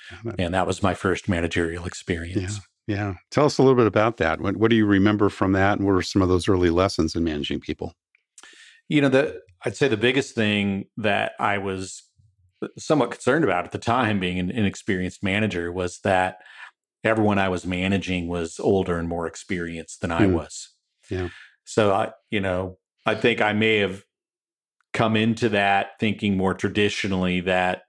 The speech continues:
Speaker 2: you know, the, the manager is typically the more experienced person, has deeper knowledge base.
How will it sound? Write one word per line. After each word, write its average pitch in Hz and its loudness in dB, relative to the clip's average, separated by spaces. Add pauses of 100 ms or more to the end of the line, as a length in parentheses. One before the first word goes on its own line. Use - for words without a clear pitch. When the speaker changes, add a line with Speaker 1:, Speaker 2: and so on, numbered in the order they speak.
Speaker 2:
you 98 -4
know, 90 -4
the, 92 -6
the 98 -2
manager 92 -2
is 87 -8
typically 90 -2
the 87 -4
more 90 0
experienced 90 -4
person, 87 -2 (440)
has 87 -4 (520)
deeper 90 0
knowledge 85 0
base. 85 -4